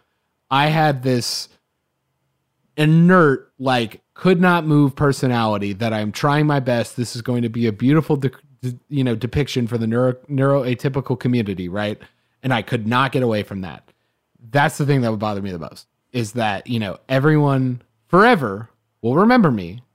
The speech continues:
as the person that made this movie. You know what I mean?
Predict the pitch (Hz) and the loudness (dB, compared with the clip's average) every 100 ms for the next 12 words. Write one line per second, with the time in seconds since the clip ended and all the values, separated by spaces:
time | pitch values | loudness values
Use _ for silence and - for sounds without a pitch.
0 | - 92 107 - 196 190 87 62 - _ | -16 -10 -6 -2 0 0 -4 -12 -18 _
1 | _ 90 85 117 151 202 - 262 139 104 | _ -10 -6 -4 0 0 2 2 2 -2
2 | - _ _ _ _ _ _ 123 139 131 | -8 _ _ _ _ _ _ 0 2 2
3 | 120 120 123 | 2 0 -2